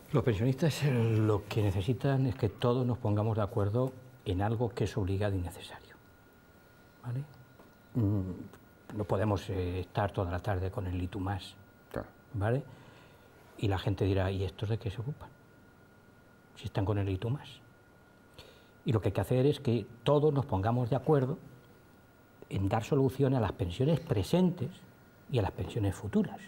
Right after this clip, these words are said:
Speaker 1: Porque hay que tener en cuenta un hecho importantísimo. Aproxim-, en, en torno al año sesenta se produce lo que se llamó el baby boom, ¿eh? Y la natalidad aumentó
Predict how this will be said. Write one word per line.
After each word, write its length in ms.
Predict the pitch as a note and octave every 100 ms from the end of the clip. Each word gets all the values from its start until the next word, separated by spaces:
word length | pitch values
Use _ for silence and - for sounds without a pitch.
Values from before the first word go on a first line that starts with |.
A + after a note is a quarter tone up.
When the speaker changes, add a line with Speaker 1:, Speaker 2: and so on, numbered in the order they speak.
| - - - - - - - -
Speaker 1:
Porque 220 | - E3+
hay 20 |
que 100 | E3+
tener 240 | D#3+ D3 D3+
en 100 | D3
cuenta 460 | C#3 C#3 C3+ D#3
un 220 | C#3+ A#2 A2+
hecho 440 | B2 - D3+ D#3 -
importantísimo. 1000 | A#2+ G2+ F#2+ - G2 E2+ - - - - - - - - - - - - - - - - - - - C#3 -
Aproxim-, 480 | - - B2+ - D3
en, 680 | C#3+ B2+ B2+ A#2+ A2+ A2+ - -
en 160 | G2+
torno 320 | B2+ F#3+ F#3+
al 100 | E3+
año 200 | D#3 D3
sesenta 580 | C3+ G#2+ - D#3 C3 - - - - - - - - - - - - - - -
se 120 | -
produce 280 | B2 C3+ D#3+
lo 80 | C3
que 80 |
se 140 | B2 A2
llamó 200 | G#2 A#2
el 60 |
baby 300 | A2 G2 F#2+
boom, 280 | G#2+ D3 F#2 - - - - - - - - -
¿eh? 120 | D3 - - - - - - - - -
Y 80 | D3+
la 140 | C#3
natalidad 500 | B2+ B2 A2 A#2 D#3+ E3+
aumentó 760 | D#3 B2+ A2 G2+ - F#3+ C3+